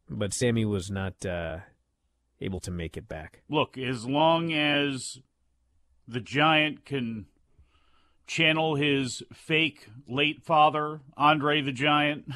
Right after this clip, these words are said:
Speaker 2: <laughs> and Paul White can be picked up and slammed by Powerhouse Hobbs, that's all I'm really looking for when it comes to that. Honestly, that's it.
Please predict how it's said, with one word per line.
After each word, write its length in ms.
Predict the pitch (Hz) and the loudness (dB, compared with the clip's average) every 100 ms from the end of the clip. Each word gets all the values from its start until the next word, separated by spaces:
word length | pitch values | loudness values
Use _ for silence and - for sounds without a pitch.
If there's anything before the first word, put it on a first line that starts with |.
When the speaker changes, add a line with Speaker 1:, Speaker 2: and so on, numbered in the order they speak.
| - 131 | -12 -18
Speaker 2:
<laughs> 260 | - - | -20 -6
and 180 | 170 120 | -4 -2
Paul 260 | 151 160 156 | 2 2 4
White 240 | 160 160 | 2 0
can 120 | 143 | -2
be 120 | 139 131 | -2 -2
picked 340 | 170 180 - | -4 -4 0
up 200 | 165 - | 0 0
and 140 | 139 | -6
slammed 500 | - 135 135 151 151 | -8 -6 -4 -2 0
by 220 | 143 143 143 | 2 2 2
Powerhouse 640 | 143 151 151 156 156 139 | 0 0 2 2 0 -2
Hobbs, 460 | 156 165 170 156 - _ _ _ - | 0 0 -2 -6 -20 _ _ _ -4
that's 240 | 120 156 | -4 2
all 180 | 165 165 | 4 6
I'm 140 | 165 156 | 4 0
really 200 | 165 151 | -2 -2
looking 300 | 156 135 117 | -2 -4 -6
for 320 | 104 85 - 113 | -8 -12 -16 -12
when 160 | 120 | -10
it 60 | 117 | -6
comes 300 | 143 123 113 | -4 -4 -6
to 100 | 110 | -12
that. 260 | 101 101 - _ | -12 -14 -16 _
Honestly, 500 | 127 156 156 - 135 | -2 0 0 -2 -2
that's 280 | 123 127 - | 0 -2 -2
it. 240 | 135 - | -8 -8